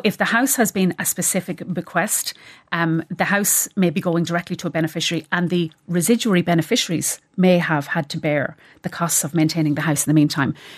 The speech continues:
The, um, a will might also be drafted in a way such that the costs of the, um,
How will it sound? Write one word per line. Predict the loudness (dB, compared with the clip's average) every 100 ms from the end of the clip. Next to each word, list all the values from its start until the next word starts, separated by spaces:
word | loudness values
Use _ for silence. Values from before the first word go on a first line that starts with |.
| -20 -2
The, | 2 4 4 2
um, | 0 2 2 -2 -4 _ _ _ -6 0
a |
will | 4 4
might | 4 4
also | 4 4
be | 2
drafted | 0 -2 -2
in | 0
a | 2
way | 4 2
such | 0 -2 -2 -4
that | -2 -2 -2 -8
the |
costs | -8 -4 -4 -4
of | -4 -4
the, | -2 0 0 -4 _ _ _
um, | -2 0 0 0 -2